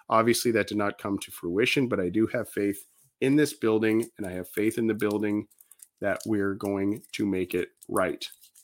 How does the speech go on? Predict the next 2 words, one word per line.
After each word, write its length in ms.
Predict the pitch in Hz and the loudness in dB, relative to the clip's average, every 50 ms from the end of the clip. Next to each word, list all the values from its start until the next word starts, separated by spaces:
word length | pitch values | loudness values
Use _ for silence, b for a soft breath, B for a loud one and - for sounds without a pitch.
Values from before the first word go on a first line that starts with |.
| - _ _ _ _ _ _ _ _ _ _ - - - - _ _ - _ _ _ _ - - - - | -20 _ _ _ _ _ _ _ _ _ _ -20 -20 -20 -20 _ _ -20 _ _ _ _ -4 -4 2 4
Others, 640 | 110 113 107 120 117 117 120 120 110 - - - - | 4 6 8 8 8 8 8 6 4 0 -2 -6 -6
uh, 380 | - 113 107 107 107 107 107 | -4 0 2 2 2 2 2